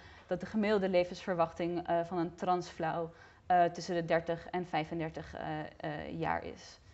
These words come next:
Nou ja, dat, dat is de realiteit, eh, waar we in leven. Ehm, goed,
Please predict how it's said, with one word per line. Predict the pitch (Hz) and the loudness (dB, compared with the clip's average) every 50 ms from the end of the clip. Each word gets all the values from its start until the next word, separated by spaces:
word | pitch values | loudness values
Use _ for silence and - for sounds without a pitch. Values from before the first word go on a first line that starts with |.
| - - - - - - | -20 -20 -20 -20 -10 -8
Nou | 165 143 - | -8 -6 -6
ja, | - | -2
dat, | 160 175 175 165 - 160 | 0 0 0 0 -2 -2
dat | 156 175 170 175 | -2 0 0 -2
is | 165 170 | -4 -6
de | 180 | -4
realiteit, | 165 165 156 160 160 160 151 147 156 156 - - | -2 0 0 -2 -2 -2 -2 -4 -4 -4 -6 -8
eh, | 151 151 151 151 - - - - - - - - | -8 -6 -8 -10 -12 -16 -20 -20 -20 -20 -16 -12
waar | - 165 165 156 147 | -6 -4 -4 -4 -4
we | 151 | -4
in | - 156 156 | -4 -4 -4
leven. | 147 - - 160 - - - - - _ _ - - - - - - _ _ _ - - - - - - - - - - _ _ | -4 -6 -8 -8 -10 -14 -18 -20 -20 _ _ -20 -20 -20 -20 -20 -20 _ _ _ -20 -20 -20 -20 -20 -20 -20 -20 -20 -20 _ _
Ehm, | - 190 190 185 185 190 185 185 185 185 190 - - - - - - _ _ - - - - - | 2 4 6 6 6 4 2 2 0 -2 -6 -10 -14 -20 -20 -20 -20 _ _ -20 -20 -20 -20 -20
goed, | - - 233 95 - - - - - | -6 -2 0 0 0 -2 -8 -16 -20